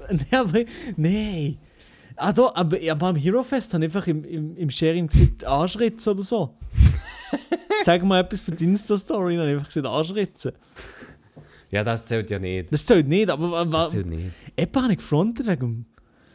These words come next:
Speaker 2: Ich weiss es nicht mehr, keine Ahnung. Ich kann mich an etwas erinnern, wo du irgendjemand nachher so leicht disst hast.
Speaker 1: Low-key gefrontet.
Speaker 2: Ja, so, so ganz, so auf, eben so sympathisch wieder. Da hat er wieder zugeschlagen. Nein, ist,
Speaker 1: Mach-,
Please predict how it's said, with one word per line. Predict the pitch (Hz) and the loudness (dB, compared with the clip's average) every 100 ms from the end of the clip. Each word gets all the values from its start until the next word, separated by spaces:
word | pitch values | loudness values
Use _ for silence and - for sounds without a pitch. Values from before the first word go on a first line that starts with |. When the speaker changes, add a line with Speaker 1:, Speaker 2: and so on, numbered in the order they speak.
| _ | _
Speaker 2:
Ich | 120 143 | 0 6
weiss | 180 190 | 6 6
es | 165 | 4
nicht | 156 175 196 | 4 4 2
mehr, | 160 | 0
keine | - 151 170 147 | 0 2 4 2
Ahnung. | 156 165 | 2 0
Ich | 143 | 0
kann | 156 | 0
mich | 165 | 2
an | 160 | 2
etwas | 160 156 | 0 0
erinnern, | 147 139 160 165 | 2 2 0 0
wo | 143 | 0
du | 127 | 0
irgendjemand | 139 139 135 - | -2 0 -2 -2
nachher | 131 123 127 120 | -2 0 2 0
so | 131 120 120 - _ | 2 0 0 -8 _
leicht | - 120 143 - - - _ - | -2 0 0 -2 -14 -20 _ -4
disst | 120 139 | 0 4
hast. | 165 | 4
Speaker 1:
Low-key | 139 117 196 165 - | 4 2 2 2 -4
gefrontet. | - 165 151 180 - 131 | -6 0 0 0 -4 -2
Speaker 2:
Ja, | 160 196 | 0 0
so, | 170 165 | -2 -6
so | 151 156 | -6 -4
ganz, | 151 170 - - - - - _ | -4 -6 -8 -10 -12 -20 -20 _
so | - 165 | 0 2
auf, | 165 - - | 2 0 0
eben | 180 196 | 0 2
so | 208 | 0
sympathisch | 160 131 156 185 220 202 208 | -2 0 4 4 2 -4 -4
wieder. | 170 107 - _ _ | -4 -6 -10 _ _
Da | 156 156 | 2 2
hat | 147 | 2
er | 143 | -2
wieder | 143 | -8
zugeschlagen. | 139 170 - 160 95 - - | -10 -12 -10 -14 -14 -18 -10
Nein, | 131 | -4
ist, | 139 | 0
Speaker 1:
Mach-, | 135 123 | 0 -2